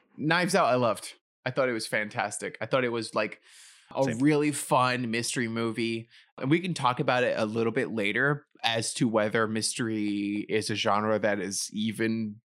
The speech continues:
Speaker 1: doable anymore. I don't know.
Speaker 2: It's tough. It's
Speaker 1: It's,
Speaker 2: different.
Speaker 1: it's
Speaker 2: It's a
Speaker 1: one of,
Speaker 2: different time.
Speaker 1: I think it's one of the hardest genres to make good because
Speaker 2: Yeah.
Speaker 1: you are having to string along the reader in such a specific way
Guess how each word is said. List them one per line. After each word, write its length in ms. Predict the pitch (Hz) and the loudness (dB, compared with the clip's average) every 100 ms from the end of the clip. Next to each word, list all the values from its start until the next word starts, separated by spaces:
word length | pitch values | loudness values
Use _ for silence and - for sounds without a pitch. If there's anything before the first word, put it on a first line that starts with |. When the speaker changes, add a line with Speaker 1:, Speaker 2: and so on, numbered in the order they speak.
| _ - | _ 2
Speaker 1:
doable 680 | 143 254 330 349 370 370 | 4 6 4 4 4 4
anymore. 480 | 370 359 370 381 392 440 523 571 - - - - - - - - - - | 4 4 4 2 2 4 6 6 4 -6 -10 -16 -20 -20 -20 -20 -12 0
I 100 | 233 | 2
don't 140 | 185 | 4
know. 100 | 262 | 4
Speaker 2:
It's 100 | - | 2
tough. 340 | 139 151 - - _ _ _ _ | 2 0 -2 -20 _ _ _ _
It's 120 | 104 170 | 0 2
Speaker 1:
It's, 140 | 156 | 2
Speaker 2:
different. 200 | 175 90 | 0 0
Speaker 1:
it's 120 | 170 | 0
Speaker 2:
It's 80 | - | 0
a 40 | 214 | 0
Speaker 1:
one 100 | 247 | 2
of, 40 | |
Speaker 2:
different 120 | 113 | 2
time. 60 | 165 | 0
Speaker 1:
I 40 | |
think 120 | 214 214 | 2 0
it's 100 | 160 | 2
one 140 | 156 | 2
of 40 | 120 | 0
the 40 | |
hardest 600 | - - 131 131 120 117 | -2 0 2 2 0 -2
genres 480 | 120 127 113 107 104 | 0 2 2 -2 -6
to 120 | - | -4
make 400 | 117 113 104 - | -2 -2 -2 -8
good 360 | - 143 - - _ _ _ - | -4 -2 -2 -8 _ _ _ -2
because 420 | 151 165 139 - | 0 2 2 2
Speaker 2:
Yeah. 80 | - | -2
Speaker 1:
you 220 | 139 180 | -2 2
are 360 | 165 135 117 117 _ _ | 4 4 2 -4 _ _
having 640 | - - 170 185 190 175 147 | -10 -4 0 2 2 0 0
to 120 | 147 | -4
string 680 | - - - - 160 180 165 | -2 -6 -8 -2 2 4 4
along 680 | 131 135 131 123 113 104 - _ _ - | 4 4 4 4 2 -2 -8 _ _ -2
the 140 | 123 | 0
reader 680 | 110 135 139 120 104 101 - - | 2 2 2 2 2 0 -6 -6
in 140 | 127 120 | -4 -2
such 840 | - - - - - - 165 165 | -2 -2 -4 -6 -4 2 2 2
a 80 | 127 | -2
specific 880 | - - 127 - - 160 156 156 - | -2 -4 -4 -2 0 2 2 -2 -2
way 480 | 123 127 135 165 | 0 2 2 -2